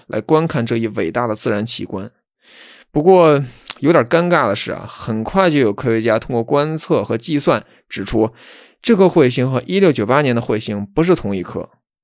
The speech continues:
当然了，对这一指控，克努岑他的和他们的学生是不会承认的。康德对于这次争议作何态度我们不太清楚，但他的确认真阅读了克努岑于一七四四年出版的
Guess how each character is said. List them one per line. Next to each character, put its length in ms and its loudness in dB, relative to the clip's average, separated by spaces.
当 140 4
然 100 4
了， 140 2
对 180 2
这 200 4
一 60 4
指 200 -4
控， 340 -6
克 140 0
努 100 2
岑 160 -2
他 140 0
的 140 2
和 220 -2
他 160 0
们 80 0
的 80 2
学 320 -2
生 220 -2
是 160 -8
不 120 -6
会 120 2
承 220 -6
认 160 -10
的。 160 -20
康 300 2
德 200 4
对 200 2
于 100 0
这 180 0
次 140 -4
争 260 -2
议 140 0
作 220 -2
何 120 0
态 320 -2
度 160 -10
我 140 -8
们 220 -10
不 180 -6
太 220 -4
清 260 -2
楚， 240 -6
但 120 -2
他 160 0
的 240 -2
确 200 2
认 200 4
真 200 0
阅 160 0
读 160 -4
了 120 -2
克 260 -6
努 60 -2
岑 300 -6
于 280 -6
一 140 -6
七 200 -2
四 180 -4
四 140 -6
年 180 -2
出 180 -4
版 200 -4
的 180 -14